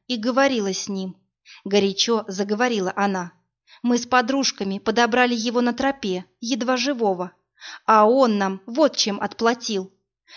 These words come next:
Мне не говорят, но подружек ведь так и не нашли, верно? Он зачаровал нас пахьельскими песнями, вызвал Шишигу из реки. Мы умирали от страха,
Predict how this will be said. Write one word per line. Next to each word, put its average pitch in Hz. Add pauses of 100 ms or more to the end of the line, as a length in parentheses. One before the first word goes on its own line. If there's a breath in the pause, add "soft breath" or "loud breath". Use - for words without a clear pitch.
Мне 254
не 254
говорят, 240 (160)
но 233
подружек 233
ведь 208
так 214
и 240
не 233
нашли, 233
верно? 226 (540 loud breath)
Он 220
зачаровал 240
нас 196
пахьельскими 214
песнями, 214 (120)
вызвал 208
Шишигу 254
из 208
реки. 247 (560)
Мы 233
умирали 247
от 226
страха, 226